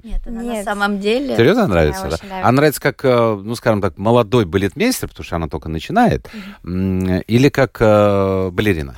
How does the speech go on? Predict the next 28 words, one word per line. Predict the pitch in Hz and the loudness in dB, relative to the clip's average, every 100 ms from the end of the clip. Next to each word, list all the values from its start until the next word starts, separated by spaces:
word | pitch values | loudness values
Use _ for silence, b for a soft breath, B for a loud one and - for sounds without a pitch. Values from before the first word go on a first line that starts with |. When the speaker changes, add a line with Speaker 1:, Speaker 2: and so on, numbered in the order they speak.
| - | -20
Speaker 2:
И | - | -8
как | 214 202 | -6 -4
балерина, | 202 202 196 202 262 285 | -4 -4 -4 -4 -6 -6
и | |
как | 262 214 | -8 -10
хореограф, | - 196 202 220 240 - - | -8 -4 -4 -4 -6 -8 -8
как | 220 208 | -4 2
она | 208 202 | 4 4
доносит, | 202 190 190 214 - 214 | 4 2 0 -2 -4 -6
как | - 202 214 | -4 -4 0
она | 208 202 196 190 196 - | 0 2 2 2 -2 -4
танцует | - 202 - 196 190 196 190 - - - - 202 | 0 0 0 -2 0 0 -4 -12 -18 -20 -8 -2
на | 202 | -2
сцене, | - 175 180 202 196 | 0 0 2 2 2
как | - 196 | -2 -4
она, | 196 190 190 190 196 202 B B B B B - - | 0 2 2 2 0 -4 B B B B B -20 -4
да, | 202 196 190 - | 2 4 4 2
в-, | 220 | 4
ну, | 262 208 | 4 4
в | |
общем, | 208 208 202 202 | 2 2 -2 -2
во | |
всем, | 220 - 208 190 | -4 -4 -4 -2
наверное, | 185 185 190 190 | -2 -4 -2 -2
во | |
всех | 208 277 226 | 2 2 2
<laughs> | - | 2
пунктах. | 262 262 240 233 | 2 0 -4 -6